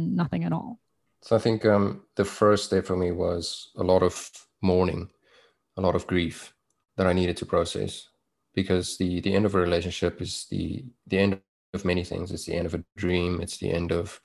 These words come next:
Speaker 2: a mindset. It's the end of a future that you envisioned, that you were working towards.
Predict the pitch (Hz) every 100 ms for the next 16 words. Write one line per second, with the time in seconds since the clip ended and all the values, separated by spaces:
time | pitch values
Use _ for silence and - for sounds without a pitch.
0 | _ _ _ - 90 87 87 90 - 87
1 | - - - - 98 95 92 90 - -
2 | 95 90 - 85 82 85 - 85 82 87
3 | 87 95 92 95 98 90 85 90 87 98
4 | 92 92 95 107 -